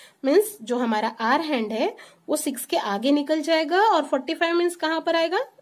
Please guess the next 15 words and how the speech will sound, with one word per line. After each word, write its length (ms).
ये 160
जो 100
मिनट 300
हैंड 220
है 60
ये 200
नाइन 380
पर। 300
अब 120
यहाँ 260
देखो 200
ये 120
आप 200
कर 140
लोगे, 360